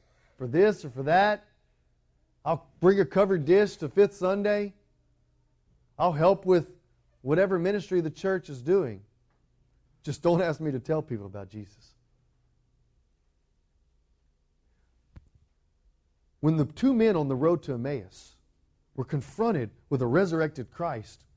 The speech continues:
immediately they got up and they went back to Jerusalem. And what did they do? They told the disciples, they told everybody there, "We have seen Jesus.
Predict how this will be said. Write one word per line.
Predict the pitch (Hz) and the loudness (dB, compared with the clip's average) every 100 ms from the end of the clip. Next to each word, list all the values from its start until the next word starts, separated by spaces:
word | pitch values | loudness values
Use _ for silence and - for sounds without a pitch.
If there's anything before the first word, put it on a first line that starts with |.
| _ _ _ _ _ - | _ _ _ _ _ 0
immediately | 180 160 160 262 339 339 247 151 127 110 - _ _ _ _ _ _ _ _ _ _ _ _ _ _ _ _ _ - | 2 2 2 8 10 10 6 2 -10 -16 -16 _ _ _ _ _ _ _ _ _ _ _ _ _ _ _ _ _ -2
they | 214 | 2
got | 180 180 | 2 4
up | 285 - - - | 4 2 -6 2
and | |
they | 202 | 4
went | 214 226 | 4 4
back | 226 | 2
to | 180 | 0
Jerusalem. | 170 196 311 311 208 | 0 4 4 4 2
And | 185 | 2
what | 226 | 2
did | 269 | 4
they | 220 | 2
do? | 190 277 302 - - | 2 2 0 -2 0
They | 240 | 2
told | 254 311 240 | 4 4 4
the | |
disciples, | 202 190 294 302 226 185 | 0 0 0 0 0 0
they | 247 | 0
told | 277 320 | 2 2
everybody | 277 240 220 226 | 2 2 0 0
there, | 233 302 311 - - | 0 0 0 -4 -4
"We | - 285 | 6 8
have | 277 | 6
seen | - - 311 320 269 | 2 0 2 2 2
Jesus. | 180 302 302 233 | 4 4 4 2